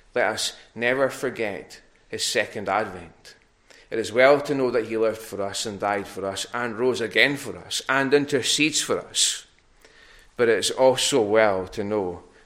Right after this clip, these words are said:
that he is soon coming again. I wonder, are we prepared for that day? If today was to be that day where Jesus returned or called us to stand before him, are, are we ready, uh, for that, for that meeting,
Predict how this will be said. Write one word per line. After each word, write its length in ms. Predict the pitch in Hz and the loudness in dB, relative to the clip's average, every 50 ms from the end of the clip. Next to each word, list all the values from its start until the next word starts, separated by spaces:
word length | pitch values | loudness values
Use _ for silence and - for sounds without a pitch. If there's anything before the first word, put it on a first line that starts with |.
| _ - | _ -10
that 180 | 104 - - | -10 -10 -10
he 180 | 98 110 107 104 | -8 -8 -6 -6
is 320 | 98 95 92 - - - - _ _ _ _ _ - | -6 -4 -6 -6 -8 -8 -12 _ _ _ _ _ -8
soon 380 | - - 123 113 104 101 101 | -6 -6 -6 -6 -8 -10 -12
coming 400 | 101 - 110 98 98 95 90 87 82 - _ _ _ _ - | -10 -8 -6 -6 -6 -6 -8 -10 -14 -18 _ _ _ _ -14
again. 380 | 98 92 95 98 95 90 87 - - _ _ - - - - | -12 -10 -8 -8 -8 -10 -12 -16 -20 _ _ -20 -20 -18 -10
I 60 | - | -6
wonder, 400 | 127 151 160 156 147 139 - - - - - - - - - - - | -6 -4 -2 -2 -2 -4 -4 -10 -18 -20 -20 -20 -20 -20 -20 -10 -4
are 120 | 117 117 | -4 -2
we 140 | 113 117 110 | -2 -4 -6
prepared 520 | - - 101 - - 120 113 113 110 113 | -8 -10 -12 -8 -2 0 0 0 0 -2
for 120 | - - 110 | -6 -10 -10
that 260 | 95 92 92 - 90 | -10 -10 -10 -12 -14
day? 200 | - 98 90 87 - - _ _ _ _ - | -14 -14 -14 -16 -18 -20 _ _ _ _ -16
If 100 | 113 - | -14 -10
today 280 | - 131 117 135 139 139 | -8 -8 -6 -4 -6 -6
was 160 | 127 110 - | -6 -8 -12
to 100 | - 117 | -14 -12
be 100 | 107 110 | -10 -6
that 240 | 107 104 98 - 98 | -6 -6 -6 -6 -8
day 240 | 101 98 92 90 - - _ _ _ _ _ - - - - - - _ _ - - - - - - _ - | -10 -12 -12 -12 -16 -20 _ _ _ _ _ -20 -20 -20 -20 -20 -20 _ _ -20 -20 -20 -20 -20 -20 _ -12
where 120 | - 107 98 | -10 -10 -8
Jesus 360 | - 117 110 98 107 98 92 | -6 -6 -6 -6 -6 -6 -6
returned 600 | 98 - - - 107 107 95 87 82 82 - - | -8 -8 -2 0 0 0 0 -4 -10 -12 -10 -10
or 140 | 87 85 - - - - - - - - - | -10 -10 -12 -16 -20 -20 -20 -20 -20 -16 -6
called 340 | - 113 113 113 110 101 98 | -2 0 2 2 0 -2 -4
us 200 | 90 - - - | -8 -10 -14 -16
to 80 | 101 | -18
stand 360 | - - - 101 101 104 98 | -18 -14 -12 -12 -12 -10 -10
before 320 | 98 95 - - 107 104 98 | -12 -12 -10 -10 -10 -10 -10
him, 140 | 95 87 - - - - - - _ - | -12 -16 -20 -20 -20 -20 -20 -20 _ -16
are, 180 | - 98 98 | -14 -12 -10
are 180 | - 92 110 110 | -10 -8 -8 -8
we 140 | 113 110 107 | -8 -8 -6
ready, 440 | 104 110 110 110 101 95 85 - - - - - - - - - - | -4 -2 -2 -2 -4 -8 -12 -16 -18 -20 -20 -20 -20 -20 -20 -14 -10
uh, 160 | 95 92 90 - | -10 -10 -8 -10
for 280 | - - 107 101 95 | -8 -6 -4 -4 -2
that, 400 | 95 92 90 - - - - - - - - _ - _ | -2 -4 -6 -6 -10 -14 -20 -20 -20 -20 -20 _ -20 _
for 120 | - - 98 | -10 -6 -4
that 200 | 101 101 87 95 | -4 -4 -4 -6
meeting, 340 | 110 113 107 - - 90 | -8 -10 -10 -12 -14 -16